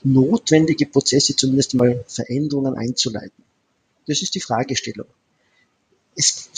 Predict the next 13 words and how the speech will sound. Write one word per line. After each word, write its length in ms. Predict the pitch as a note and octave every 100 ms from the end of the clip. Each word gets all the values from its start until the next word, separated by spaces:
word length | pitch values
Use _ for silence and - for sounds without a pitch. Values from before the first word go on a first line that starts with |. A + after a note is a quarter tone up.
| -
gibt's 380 | F#3+ - -
noch 200 | G3 F#3
die 120 | - D#3+
nächsten 300 | E3+ - -
fünf 320 | - G3+ -
oder 220 | F3 E3
zehn 260 | - D#3 G3
Jahre, 300 | D3 E3+ D#3
wird 160 | -
es 300 | F#2+ - - - -
weiterhin 600 | A#2+ A#2 A#3 - C3 E3
gut 340 | D#3+ F3 C4 -
gehen. 360 | C3 B2+ B2+